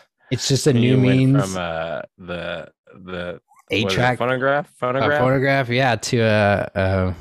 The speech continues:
Speaker 1: whatever the fuck was after
Speaker 2: Record
Speaker 1: that. <laughs>
Speaker 2: player.
Speaker 1: Like,
Speaker 2: Anyway,
Speaker 1: <laughs> but
Speaker 2: vinyl.
Speaker 1: yeah, it's
Speaker 2: Anyway,
Speaker 1: just, it's a
Speaker 2: but
Speaker 1: step in a, in a different direction with, with
Speaker 2: But we
Speaker 1: art,
Speaker 2: gotta
Speaker 1: with
Speaker 2: take it
Speaker 1: selling
Speaker 2: back.
Speaker 1: your art.
Speaker 2: We gotta take it back. With N F Ts, there's what's called the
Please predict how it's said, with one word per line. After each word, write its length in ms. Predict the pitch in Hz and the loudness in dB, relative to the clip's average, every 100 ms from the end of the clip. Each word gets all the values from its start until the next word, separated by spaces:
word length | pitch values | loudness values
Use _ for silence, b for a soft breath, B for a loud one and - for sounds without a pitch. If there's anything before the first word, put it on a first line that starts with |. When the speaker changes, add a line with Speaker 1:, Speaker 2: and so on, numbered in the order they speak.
| - | -6
Speaker 1:
whatever 240 | 98 107 | -2 -2
the 80 | 104 | -2
fuck 260 | - 110 | -4 -6
was 100 | 110 | -4
after 280 | 104 110 - | -2 -2 -4
Speaker 2:
Record 260 | 104 110 131 | -4 0 0
Speaker 1:
that. 100 | - | 4
<laughs> 20 | |
Speaker 2:
player. 320 | 202 151 147 | 6 6 6
Speaker 1:
Like, 340 | 139 156 143 - | 6 4 4 6
Speaker 2:
Anyway, 680 | 196 139 202 107 104 101 120 | 6 8 6 6 2 0 -2
Speaker 1:
<laughs> 40 | - | -2
but 200 | 113 113 | -2 4
Speaker 2:
vinyl. 100 | 190 | 6
Speaker 1:
yeah, 160 | 220 151 | 8 8
it's 120 | 160 | 6
Speaker 2:
Anyway, 180 | 143 120 | 6 4
Speaker 1:
just, 260 | 175 - _ | 2 0 _
it's 180 | 165 156 | 0 2
a 40 | 175 | 2
Speaker 2:
but 60 | |
Speaker 1:
step 280 | 147 143 196 | 2 0 2
in 80 | 202 | 4
a, 80 | 175 | 4
in 180 | 160 165 | 4 4
a 80 | |
different 360 | 151 165 170 156 | 6 4 4 2
direction 540 | 143 143 170 - 113 | 4 4 2 -2 -2
with, 300 | 110 110 - | 2 0 -2
with 340 | - 113 110 - | -4 -2 -2 -4
Speaker 2:
But 80 | 147 | 0
we 60 | 123 | 2
Speaker 1:
art, 80 | 127 | 2
Speaker 2:
gotta 120 | 180 | 0
Speaker 1:
with 100 | 117 | -4
Speaker 2:
take 100 | 165 | -4
it 60 | 143 | -2
Speaker 1:
selling 220 | 120 117 | -2 0
Speaker 2:
back. 60 | |
Speaker 1:
your 120 | 107 85 | -2 -4
art. 340 | 107 85 _ _ _ - | -4 -6 _ _ _ -16
Speaker 2:
We 120 | 123 | -10
gotta 160 | 151 | -10
take 180 | 151 147 | -10 -10
it 100 | 123 | -8
back. 300 | 123 147 85 _ _ _ _ _ _ _ _ _ _ _ _ _ _ _ _ _ | -4 -6 -6 _ _ _ _ _ _ _ _ _ _ _ _ _ _ _ _ _
With 220 | 123 135 165 | -10 -8 -6
N 120 | 165 | -6
F 160 | 165 | -6
Ts, 640 | - 170 135 104 104 - - _ _ _ - | -8 -10 -8 -10 -14 -16 -20 _ _ _ -10
there's 640 | 104 117 120 110 95 - _ _ _ _ | -4 -2 -2 -6 -12 -20 _ _ _ _
what's 320 | - 101 113 - | -8 -4 -4 -4
called 480 | 117 110 92 82 | -2 -2 -2 -12
the 220 | 82 98 | -8 -8